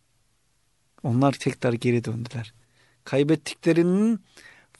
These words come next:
fazlasını aslında kaybetmediler de o an için ifade ediyorum. Kaybettiklerinin çok çok fazlasını kazandılar.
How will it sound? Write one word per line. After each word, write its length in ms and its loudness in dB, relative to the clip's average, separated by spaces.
fazlasını 680 0
aslında 280 0
kaybetmediler 840 2
de 220 2
o 120 4
an 160 6
için 400 -2
ifade 420 -2
ediyorum. 300 -6
Kaybettiklerinin 920 0
çok 320 2
çok 220 -2
fazlasını 600 -4
kazandılar. 760 -8